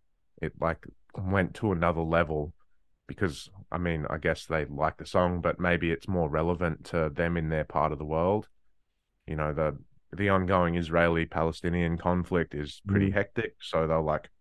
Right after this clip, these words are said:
Speaker 1: "Yeah, yeah, we live in the Holy War. Palestinians and Israelis, so, like, <laughs> you guys are all fighting over some crazy numpty shit."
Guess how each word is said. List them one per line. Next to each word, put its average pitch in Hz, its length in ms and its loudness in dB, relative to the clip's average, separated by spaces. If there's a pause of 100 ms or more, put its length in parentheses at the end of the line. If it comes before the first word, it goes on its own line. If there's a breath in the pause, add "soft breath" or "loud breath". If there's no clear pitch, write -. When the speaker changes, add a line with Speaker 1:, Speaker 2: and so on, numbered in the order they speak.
(280)
Speaker 1:
"Yeah, 135 220 6
yeah, 131 280 6
we 101 280 4
live 113 340 4
in 113 160 4
the 117 80 6
Holy 110 260 4
War. 73 300 0 (680)
Palestinians 101 680 4
and 117 180 -2
Israelis, 80 420 2
so, 85 220 0
like, 82 320 0 (140)
<laughs> - 460 -8
you 92 100 -2
guys 107 240 8
are 87 80 -2
all 95 220 0
fighting 87 340 4
over 87 140 0
some - 280 -10
crazy 87 280 0
numpty 85 340 -2
shit." 76 280 -4